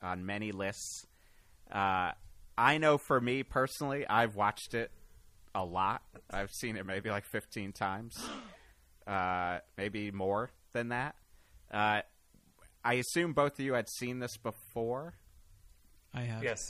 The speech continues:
Speaker 2: Yes. Yes, I had.
Speaker 1: More than once?
Speaker 3: Affirm-, uh, this would be number two, I believe.
Speaker 1: Okay.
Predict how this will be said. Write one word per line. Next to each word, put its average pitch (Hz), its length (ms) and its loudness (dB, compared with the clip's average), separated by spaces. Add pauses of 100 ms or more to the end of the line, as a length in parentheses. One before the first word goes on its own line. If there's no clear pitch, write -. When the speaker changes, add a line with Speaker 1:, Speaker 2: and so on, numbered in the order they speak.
(280)
Speaker 2:
Yes. 117 200 -4 (340)
Yes, 120 200 -6
I 117 80 -6
had. 113 200 -6 (160)
Speaker 1:
More 110 300 2
than 135 200 0
once? 143 440 -4 (320)
Speaker 3:
Affirm-, 127 400 -4
uh, 143 880 -2
this 151 160 0
would 160 80 6
be 139 100 -2
number 117 200 -4
two, 113 240 -4
I 110 60 -10
believe. 113 260 -12 (300)
Speaker 1:
Okay. 139 160 -10